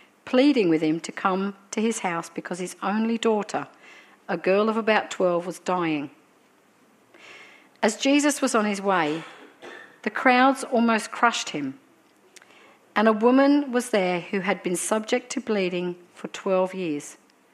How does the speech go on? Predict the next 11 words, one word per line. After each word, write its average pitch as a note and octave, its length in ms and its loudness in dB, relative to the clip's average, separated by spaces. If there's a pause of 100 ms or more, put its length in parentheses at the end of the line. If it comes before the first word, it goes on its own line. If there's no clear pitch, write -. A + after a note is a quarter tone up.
(160)
but F3 140 -4
no F#3 340 2
one A3+ 200 0
could G#3+ 180 -6
heal F#3 280 -4
her. D3 120 -6 (1120)
She - 200 -4
came A3+ 320 2
up C4 180 2
behind G#3 480 0
him F#3+ 300 -6